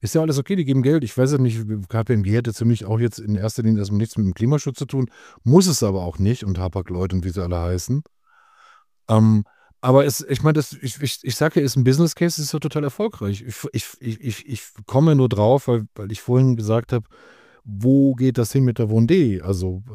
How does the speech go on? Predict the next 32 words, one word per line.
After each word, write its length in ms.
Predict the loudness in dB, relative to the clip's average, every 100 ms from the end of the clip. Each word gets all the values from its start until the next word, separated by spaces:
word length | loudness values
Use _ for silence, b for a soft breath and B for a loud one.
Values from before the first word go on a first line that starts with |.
| -4
ne, 220 | 0 0
und 180 | -2 -4
das, 120 | -4 -6 _ _ _ _ _
diese 300 | -16 -10 -8 -6
Frage 400 | 0 2 2 -2
stellt 280 | 0 0 0
sich 100 | 0
dann 140 | 0 0
auch, 120 | -2
das 120 | -6
ist 100 | -4
ja 80 | -2
alles 200 | -2 -4
so 100 | -4
ein, 300 | 0 2 2
ein 220 | 2 2
Mischmasch 500 | 4 2 2 0 0
an 180 | -2 -2
Themen, 480 | 0 0 2 0 -2 b b b b b -4
die 80 | -4
so 100 | -4 -2
ineinander 360 | 0 2 2 0
fliegen. 440 | -2 -2 -2 -4 -6 b b b b b b b b b _ _ _ 2
Und 160 | 4
ich 80 | 4
hab 80 | 4
gedacht, 200 | 4 4
ja, 100 | 2
geht 140 | 2 -2
das 140 | -2
jetzt 140 | -4 -2
so, 260 | -4 -4